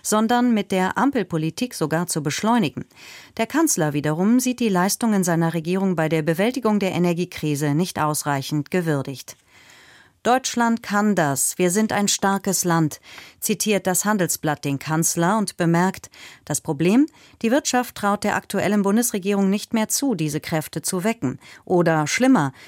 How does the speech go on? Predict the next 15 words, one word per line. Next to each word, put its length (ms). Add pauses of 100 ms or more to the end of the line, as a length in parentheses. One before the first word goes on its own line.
(120)
die 80
Unternehmen 560
machen 300
den 180
Dauerstreit 760
der 140
Regierung 440
mitverantwortlich 840
dafür, 440
dass 200
diese 280
Kräfte 640
immer 400
weiter 440
erlahmen. 600